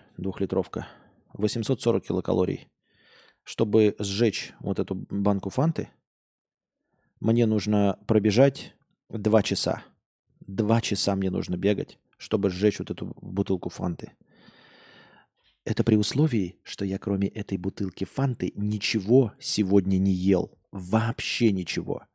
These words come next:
Абсолютно ничего. Ничего в мой девственный рот не попадало, кроме этой фанты на сегодня. Только в этом случае, пробежав два часа,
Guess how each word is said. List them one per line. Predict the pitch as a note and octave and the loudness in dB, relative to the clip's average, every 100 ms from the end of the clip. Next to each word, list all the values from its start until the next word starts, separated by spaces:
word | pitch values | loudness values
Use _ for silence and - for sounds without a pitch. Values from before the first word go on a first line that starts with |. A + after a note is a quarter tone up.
| _ - | _ -6
Абсолютно | A2 - - A#2 A2+ A2 - | -6 -4 -4 0 2 2 0
ничего. | F#2 F2+ - E2 F2 - _ - _ _ - | 0 0 -2 -2 -4 -6 _ -20 _ _ -2
Ничего | A2+ A#2+ - A#2+ B2+ A2 | 0 0 2 4 4 4
в | G2+ | 2
мой | A2 | 2
девственный | G#2 A2+ - - G#2+ G#2+ | 2 2 0 -2 2 4
рот | G#2+ A2 | 4 4
не | G#2+ | 2
попадало, | A2 G#2+ G#2 A2 G2 | 2 2 4 4 4
кроме | F#2 G2 F#2+ | 2 2 2
этой | F#2 G2+ F2+ | -2 -4 -4
фанты | - - F#2 E2+ - - _ _ _ _ _ _ _ - | -6 -2 -2 -2 -8 -14 _ _ _ _ _ _ _ -6
на | F#2 | -6
сегодня. | - F2 F2+ F2+ E2+ _ _ _ - | -6 -4 -4 -6 -12 _ _ _ -4
Только | C#3 C3+ | -2 0
в | C#3 | 2
этом | C3+ A#2+ | 2 0
случае, | - A#2+ E3+ - F2 D#2+ - - - | -2 -2 -2 -2 -6 -6 -12 -20 -4
пробежав | C3+ C3+ C3 G#2+ G2+ | 2 4 4 2 0
два | F#2 G2 F2+ | 0 0 0
часа, | - - A2+ B2 | -2 2 2 2